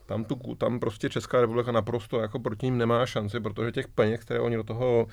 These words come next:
dávají, je tak velké množství, že, že to, to prostě by ministerstvo kultury ani žádné jiné ministerstvo neutáhlo. Eh, na co my se můžeme spoléhat, je zájem,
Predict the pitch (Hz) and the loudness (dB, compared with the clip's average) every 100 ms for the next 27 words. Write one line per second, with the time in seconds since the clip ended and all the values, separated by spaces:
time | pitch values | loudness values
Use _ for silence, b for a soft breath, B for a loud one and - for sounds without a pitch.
0 | B B 98 98 101 110 113 120 120 110 | B B -2 2 4 4 2 4 4 2
1 | 117 110 117 107 127 113 104 113 117 113 | -2 -2 -2 0 0 0 -2 -4 -2 2
2 | 117 110 113 - 107 - 113 104 117 113 | 2 2 -2 -4 -8 -6 -10 -8 -6 -6
3 | 110 - - - - 110 104 101 104 123 | -8 -14 -20 -20 -6 -2 0 -2 -6 -4
4 | 107 101 113 107 110 104 104 107 110 110 | -2 2 4 4 2 2 2 2 2 2
5 | 95 101 107 117 104 B B B - 101 | 0 -2 -4 -4 -4 B B B -2 -2
6 | 104 87 78 80 B B B - 107 107 | 0 -2 -4 -10 B B B -6 -2 0
7 | 101 101 92 - - - - - - - | 2 0 -4 -14 -20 -20 -20 -20 -20 -20
8 | - 127 - 165 156 170 135 151 - 110 | -6 0 4 6 6 4 4 2 2 2
9 | 113 131 127 139 123 120 131 131 123 127 | 4 4 4 4 6 6 4 -2 0 4
10 | 113 117 127 127 127 131 | 6 8 8 8 6 4